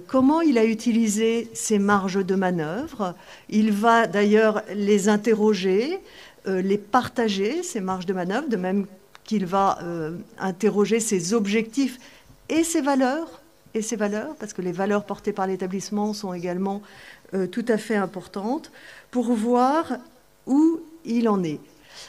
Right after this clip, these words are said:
Alors, le C E vous a proposé un, un guide avec des questions évaluatives, vous a proposé des outils avec des questions évaluatives très nombreuses. Il est évident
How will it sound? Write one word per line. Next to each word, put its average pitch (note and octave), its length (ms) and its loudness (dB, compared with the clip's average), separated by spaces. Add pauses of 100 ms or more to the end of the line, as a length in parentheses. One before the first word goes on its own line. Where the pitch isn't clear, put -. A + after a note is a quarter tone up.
(160)
Alors, F3 320 -2
le G#3+ 300 2
C B3 280 2
E A#3+ 160 4
vous G#3+ 200 0
a F#3+ 80 2
proposé G#3+ 880 2
un, F3+ 340 -2
un F3+ 140 -4
guide G3 380 0
avec F3+ 240 0
des F3+ 120 -2
questions F#3+ 680 -4
évaluatives, F#3 880 -2
vous G#3+ 120 -4
a F#3+ 80 0
proposé G3+ 440 0
des F#3 360 -2
outils A#3+ 440 0
avec G3 180 -2
des F3 100 -2
questions F#3 280 -6
évaluatives F3 840 -4 (120)
très A3+ 280 0
nombreuses. A#3 640 0 (440)
Il G#3+ 180 2
est G#3+ 220 2
évident A3 560 0